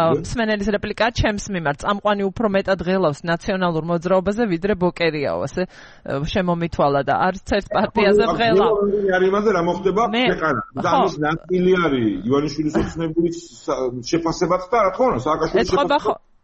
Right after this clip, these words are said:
Speaker 2: ხო,
Speaker 1: ეს
Speaker 2: ეთყობა ამ
Speaker 1: ნორმალურია.
Speaker 2: ნაწილზე დრო რო არ მინდა დავხარჯო, უბრალოდ სხვა რამ მინდა მეტი თქვათ, ამ, ესეთი შთაბეჭდილება დარჩა მსმენელს. ა, არ ვღელავ არც ერთ პარტიაზე გარწმუნებ და ძალიან მშვიდი ვარ ამ ნაწილში, სხვათა შორის, და მიხარია ეს,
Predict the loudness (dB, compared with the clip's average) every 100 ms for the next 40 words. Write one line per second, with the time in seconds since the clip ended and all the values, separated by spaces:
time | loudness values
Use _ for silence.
0 | -14 -2 2 4 4 4 2 2 2 0
1 | 0 -4 -2 0 2 2 2 0 -2 -4
2 | 0 0 2 0 0 -2 2 0 0 -10
3 | -2 2 2 0 -4 -2 -2 -2 -4 -6
4 | -2 0 0 -2 -2 -2 -4 -8 -2 -2
5 | -2 -2 0 2 0 0 -4 -6 -4 -2
6 | -2 -6 -20 -20 -18 -4 0 2 2 2
7 | 2 2 2 0 2 2 0 -2 -4 -4
8 | -4 0 0 0 0 -2 -2 -4 -2 -2
9 | 0 0 0 -2 -4 -2 0 2 0 -2
10 | -4 -4 -6 -8 -10 -6 -6 -6 -6 -6
11 | -6 -6 -4 -4 -2 -2 -2 -4 -4